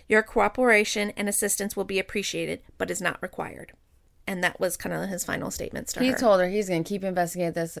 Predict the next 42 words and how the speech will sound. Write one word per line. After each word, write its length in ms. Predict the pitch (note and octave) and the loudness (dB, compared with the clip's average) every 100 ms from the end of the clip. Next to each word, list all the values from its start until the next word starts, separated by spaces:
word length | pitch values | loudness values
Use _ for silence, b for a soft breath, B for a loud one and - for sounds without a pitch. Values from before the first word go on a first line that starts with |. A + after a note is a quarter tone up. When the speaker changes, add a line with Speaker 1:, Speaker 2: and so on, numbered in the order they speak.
| - | -6
Speaker 2:
with 240 | E3+ F3 | -4 -2
or 80 | E3 | -2
without 280 | D#3+ E3 D#3 | -2 0 0
her 160 | E3 | 0
money, 440 | D#3+ D3+ C#3 C#3 C#3+ - | 0 0 -2 -4 -8 -8
Speaker 1:
Mm-hmm. 280 | G#3 A#3 | -4 -2
Speaker 2:
'cause 220 | C4+ D#3+ D#3 | 0 0 2
he 220 | E3+ E3 | 4 4
is 140 | E3 | 2
so 220 | - D#3+ D#3+ | 2 2 2
dead 300 | E3 D#3 D#3 | 4 2 4
certain 260 | D#3 - | 2 2
that 160 | C#3+ - | 0 0
it 160 | D3+ - | -2 0
is 220 | D3+ C#3+ | -2 -4
foul 400 | - D3 C#3+ D3 | 0 4 4 2
play. 460 | D#3 C#3 G#2 F2 - | 0 2 2 0 -8
Speaker 1:
Correct. 600 | - F#3+ F3 - - - - - - - b b | -12 -4 -2 -2 -6 -20 -20 -20 -20 -20 b b
So 200 | - A#3 | 2 4
here's 320 | B3 D#4+ F#4+ | 10 10 10
my 140 | E4+ D#4+ | 4 4
conclusion 840 | D#4 D4 - A#3+ C4 A#3+ A3+ G#3 | 0 -4 -2 0 2 2 0 -4
to 100 | - | -2
the 120 | G#3+ | 0
whole 220 | G#3 G#3 F#3 | 2 2 2
thing, 360 | - D#3+ D#3+ - _ - | 0 -4 -4 -20 _ -4
all 80 | F#3+ | 4
right? 280 | A#3 B3+ - - - - | 4 4 -2 -20 -20 -6
And 300 | G#3 G3 - - _ _ | -4 -4 -10 -20 _ _
there'll 160 | - G3 | -6 0
be 100 | A3+ | 8
the 140 | A#3+ | 8
end 160 | B3+ A#3 | 8 6
of 100 | D#3+ | 6
it, 140 | C#3+ - - | 4 -8 -6
and 100 | A3+ | -4
you 80 | G3+ | -2
can 120 | A#3+ | -2
decide 380 | G3+ - B3 C4 | 2 10 10 10
what 200 | D4 - | 6 2
you 100 | C#4 | 2
want. 300 | B3+ G#3+ | 4 2